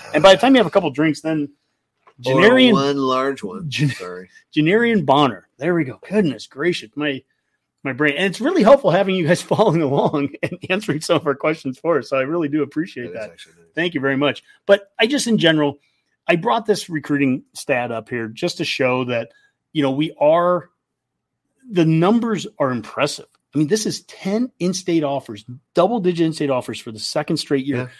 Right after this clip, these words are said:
Speaker 1: I don't see that slowing down with Nebraska kids. I don't even wanna have the argument anymore, discussion that are we more talented than we were before? You know, that, that's a,
Speaker 2: Yeah,
Speaker 1: that's
Speaker 2: yeah.
Speaker 1: been a thing in the past. I don't care.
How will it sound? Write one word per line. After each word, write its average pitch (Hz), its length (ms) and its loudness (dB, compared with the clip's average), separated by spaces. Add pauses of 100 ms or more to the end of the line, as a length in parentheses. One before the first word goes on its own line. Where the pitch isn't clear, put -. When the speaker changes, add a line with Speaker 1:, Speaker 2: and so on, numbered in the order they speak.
(200)
Speaker 1:
I 147 80 0
don't 165 320 0
see 202 160 -4
that 185 180 0
slowing 165 300 0
down 147 340 0 (140)
with 135 100 -4
Nebraska 127 380 0
kids. 135 240 -2 (200)
I 208 60 -2
don't 254 120 0
even 226 120 2
wanna 165 160 0
have 147 240 -4
the 135 100 -2
argument 135 380 0
anymore, 127 380 2
discussion 123 580 -2 (240)
that 131 260 2
are 135 120 6
we 135 100 0
more 131 220 2
talented 127 640 -2
than 123 180 -2
we 120 120 -4
were 123 400 -2 (300)
before? 131 560 4 (160)
You 151 80 4
know, 143 40 6
that, 165 180 4
that's 160 220 2
a, 151 120 2
Speaker 2:
Yeah, 95 80 -8
Speaker 1:
that's 156 160 2
Speaker 2:
yeah. - 40 -6
Speaker 1:
been 156 100 4
a 135 40 0
thing 151 160 2
in - 20 4
the 127 60 0
past. 131 360 -2
I 190 100 2
don't 156 160 0
care. 131 300 -6